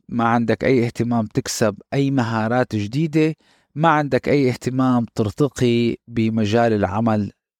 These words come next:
تبعك. وهذا معناته مثل خلص أنت قاعد بالكورنر تبعك، ما عندك استعداد تعمل أي شيء، لأنك أصلا أنت ال-، هذا ال-،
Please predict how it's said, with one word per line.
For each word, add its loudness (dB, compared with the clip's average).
تبعك. -2
وهذا 2
معناته 0
مثل -4
خلص -2
أنت -6
قاعد 0
بالكورنر -2
تبعك، 0
ما -4
عندك 0
استعداد -2
تعمل -2
أي 0
شيء، 0
لأنك -2
أصلا 0
أنت -4
ال-، 0
هذا 0
ال-، -4